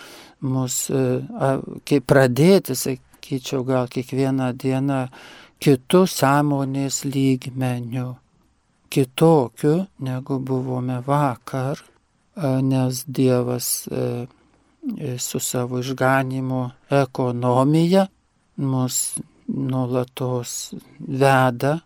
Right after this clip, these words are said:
į didesnę pilnatvę, tai į pokytį, pokytį kokybės prasme. Kiekvieną asmenį,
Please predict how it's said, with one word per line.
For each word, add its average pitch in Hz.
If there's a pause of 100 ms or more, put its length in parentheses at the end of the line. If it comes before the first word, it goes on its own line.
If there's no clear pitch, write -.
į 131 (260)
didesnę 131
pilnatvę, 123
tai 127 (460)
į 131 (140)
pokytį, 151 (600)
pokytį 131
kokybės 131
prasme. 135 (580)
Kiekvieną 147
asmenį, 135